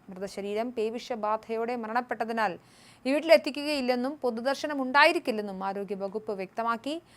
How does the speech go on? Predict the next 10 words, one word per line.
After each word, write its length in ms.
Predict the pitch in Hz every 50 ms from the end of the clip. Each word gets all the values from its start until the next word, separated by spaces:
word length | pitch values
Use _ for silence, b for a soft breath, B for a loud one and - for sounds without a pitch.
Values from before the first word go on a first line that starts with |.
| b b b -
മാതാവായ 640 | 240 262 285 320 330 370 359 359 339 330 320 320 320 262
ഹബീറയ്ക്ക് 640 | 262 254 226 269 285 302 302 294 - - 311 330 339 - -
ക്വാറന്റൈൻ 600 | 262 240 240 262 277 285 269 277 285 269 262 240
നിർദ്ദേശവും 560 | 233 220 220 247 262 254 - 302 269 214 190
നൽകിയിട്ടുണ്ട്. 480 | 185 185 180 180 190 185 190 175 170 170 - - b b b b b b b -
ആലഞ്ചേരി 540 | 220 247 277 320 349 330 359 359 370 370 359
മുസ്ലിം 380 | 330 302 - - 330 330 285
ജമാഅത്ത് 460 | 311 302 285 285 285 285 294 285 -
പള്ളിയിൽ 420 | 277 - 269 254 247 247 262 294 294
നിയയുടെ 580 | 269 233 214 214 220 220 220 220 208 196 185